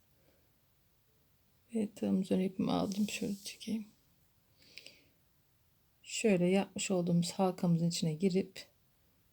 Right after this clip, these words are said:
önce bir, sonra iki, sonra iki olarak çıkıyoruz. Tekrardan aynı noktaya önce bir, sonra iki, sonra iki şeklinde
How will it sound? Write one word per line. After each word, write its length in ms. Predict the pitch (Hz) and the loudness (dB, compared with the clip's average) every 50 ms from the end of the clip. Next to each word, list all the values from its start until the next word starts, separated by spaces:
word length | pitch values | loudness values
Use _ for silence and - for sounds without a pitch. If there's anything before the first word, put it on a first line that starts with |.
| _ _ _ _ - | _ _ _ _ -2
önce 460 | - 214 202 190 180 - 180 170 175 - | 2 2 4 2 2 0 -4 -6 -4 -2
bir, 540 | 165 175 185 180 - - - - - - - _ _ _ _ - | -2 -2 -2 -2 -6 -10 -10 -10 -12 -14 -16 _ _ _ _ -14
sonra 560 | - - - - 196 190 185 180 175 170 165 | -12 -8 -2 0 2 2 4 4 4 2 2
iki, 480 | 160 160 156 - - - 185 196 196 - _ _ | 2 -2 -6 -8 -8 -6 -6 -6 -6 -8 _ _
sonra 360 | - - - 220 208 196 180 | -12 -2 2 4 4 4 4
iki 260 | 175 175 175 - 190 | 2 0 -2 0 0
olarak 340 | 180 175 175 175 185 202 214 - _ _ _ _ _ _ _ _ _ | 2 2 2 2 2 0 -2 -6 _ _ _ _ _ _ _ _ _
çıkıyoruz. 640 | - - 220 214 - 202 175 151 147 - - - - - - _ _ _ _ _ _ _ _ - - _ _ _ _ _ _ | -4 -4 -4 -2 0 0 0 0 -2 -4 -8 -12 -12 -14 -16 _ _ _ _ _ _ _ _ -20 -20 _ _ _ _ _ _
Tekrardan 800 | - - 233 220 220 - 214 190 180 175 175 185 180 185 202 202 - - - _ _ - | -2 0 0 0 2 4 4 4 4 4 4 2 4 4 4 2 0 -4 -20 _ _ -4
aynı 360 | 226 190 175 180 185 190 190 | -2 0 2 4 4 6 6
noktaya 640 | 196 196 196 - - - 202 196 196 196 202 202 196 - - _ _ _ _ _ _ _ _ - | 4 4 2 0 0 0 4 4 6 4 4 2 0 -6 -20 _ _ _ _ _ _ _ _ 0
önce 480 | 220 202 196 190 175 - 185 175 170 | 4 4 4 4 2 0 -4 -2 0
bir, 280 | 180 175 185 190 185 - _ _ _ _ _ _ _ _ | 0 0 0 0 -2 -8 _ _ _ _ _ _ _ _
sonra 480 | - - - - 202 190 185 185 180 175 | -18 -14 -4 0 2 2 4 4 2 2
iki, 580 | 170 165 160 - - - - 185 185 190 175 - | 0 0 -2 -4 -10 -8 -6 -6 -4 -6 -6 -10
sonra 400 | - - - 185 180 175 170 165 | -10 -8 -4 -2 0 0 0 0
iki 200 | 165 - - - | -2 -4 -6 -6
şeklinde 520 | - 185 180 - 175 170 165 165 185 202 | -6 -6 -4 -2 -2 0 2 2 0 0